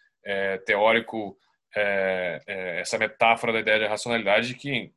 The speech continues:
que é muito complicada, que é, que é, é absolutamente, é, reducionista, mas dá uma consistência teórica inicial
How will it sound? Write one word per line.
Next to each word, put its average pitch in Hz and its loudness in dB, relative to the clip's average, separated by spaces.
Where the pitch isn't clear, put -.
que - -8
é - -6
muito 98 -12
complicada, 135 4
que - -8
é, 92 -6
que 98 -6
é, 85 -4
é 101 -4
absolutamente, 98 -2
é, 95 -6
reducionista, 143 -2
mas 180 2
dá 147 8
uma 160 -2
consistência 190 2
teórica 143 4
inicial 131 4